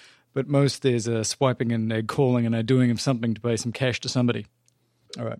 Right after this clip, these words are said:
But I think the l-, rate limiting step at this point is not how much juice they can put through a giant copper wire that you can plug into your car. It's the ability to distribute that, um, electricity through your battery so that it doesn't effing explode <laughs> on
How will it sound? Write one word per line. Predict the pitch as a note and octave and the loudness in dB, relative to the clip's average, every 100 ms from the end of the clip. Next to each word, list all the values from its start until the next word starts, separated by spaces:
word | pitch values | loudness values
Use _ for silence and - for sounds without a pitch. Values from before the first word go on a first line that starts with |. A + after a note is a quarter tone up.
| - | -2
But | E3 | 2
I | E3 | 4
think | B3+ C4 | 2 2
the | A3+ E3 | 4 4
l-, | D3+ D#3 | 4 2
rate | D3+ F3 | 4 2
limiting | F3+ D#3 C#3 | 4 2 2
step | - D#3+ C#3+ | 2 0 0
at | A#2 | 0
this | C3+ | -2
point | - C#3 C3+ | 0 -2 0
is | C3 | 0
not | B2 D3 D3 - _ - - - | 2 2 2 -2 _ -20 -8 0
how | C#3+ | 2
much | C3 A#2+ | 2 2
juice | D3 D#3+ | 2 4
they | - | 2
can | C3+ C3 | 2 2
put | D3 - | 0 -2
through | C3+ | 0
a | B2+ | 0
giant | A#2 C#3 B2+ | 2 2 2
copper | - C3+ B2 | 0 -2 0
wire | A#2+ C3+ C3 | 4 4 4
that | B2+ | 0
you | A#2+ | -2
can | A#2 | -2
plug | - C#3+ C3 | 0 0 2
into | B2 | 2
your | A2+ | 0
car. | - - G3 F3 D#3 | -2 2 4 6 4
It's | - C3 | 2 -2
the | B2+ C3+ | 2 4
ability | C3+ D3 C3 | 4 4 4
to | A#2+ | 2
distribute | A#2+ - - D#3 C#3 | 0 0 0 2 2
that, | - B2 A2+ - - - _ | 2 2 2 -8 -20 -20 _
um, | A#2 A2+ A2 A2 G#2+ G#2+ A2 _ - | -4 -2 -2 -2 -2 -4 -6 _ 0
electricity | C#3+ - C#3+ C3 B2+ | 2 2 0 0 -2
through | - E3+ F3+ A3+ | -2 2 6 6
your | G3+ D#3 C#3+ C3+ C3+ C3 | 6 6 6 6 4 2
battery | A#2+ C#3+ - C#3 | 2 0 2 0
so | - | 2
that | C3 B2+ | 2 2
it | A2 | 2
doesn't | C3 B2+ - _ | 0 -2 -8 _
effing | - C#3 C3 | -2 0 -2
explode | A#2 - - D3+ D3 D3+ C3+ | -2 -2 0 4 6 6 4
<laughs> | |
on | G3+ | 2